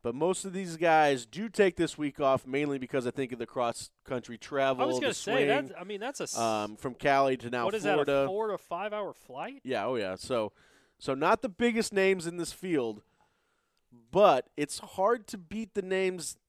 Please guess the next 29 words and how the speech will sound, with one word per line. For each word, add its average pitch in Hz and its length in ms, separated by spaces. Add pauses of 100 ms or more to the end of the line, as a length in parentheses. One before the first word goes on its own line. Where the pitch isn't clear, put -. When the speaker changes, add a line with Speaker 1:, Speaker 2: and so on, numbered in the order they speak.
Speaker 1:
that 160 200
were 175 120
in 165 60
the 151 80
field 165 260
last 127 400
week, 220 340 (460)
and 135 220
none 160 140
of 165 80
those 147 200
guys 143 280
really 139 220
got 139 240
to - 60
the 120 100
top 139 260
of 120 60
the 104 60
Speaker 2:
Yeah, 117 240
Speaker 1:
leaderboard. 175 280
Speaker 2:
none 170 100
of 190 80
those 180 100
guys 202 200
won. 185 300
Speaker 1:
Um, 113 560
but 123 160
so, 139 360